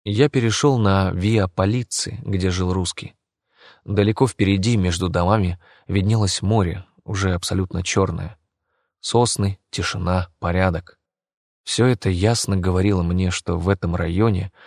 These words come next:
могут жить только богачи, а я тут чужак. От осознания того, что единственный бедняк на всей улице,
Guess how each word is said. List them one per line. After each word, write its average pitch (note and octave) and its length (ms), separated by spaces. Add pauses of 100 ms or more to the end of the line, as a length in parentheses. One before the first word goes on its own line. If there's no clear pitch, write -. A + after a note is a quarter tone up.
(180)
могут A#2 320
жить A2+ 240
только G#2 320
богачи, F2 640 (280)
а F2 160
я F2+ 280
тут - 420
чужак. F2 600 (720)
От F#2 160
осознания G2 540
того, F#2+ 280
что F#2 320
единственный F#2+ 760
бедняк F#2+ 440
на G2 80
всей - 320
улице, F2+ 580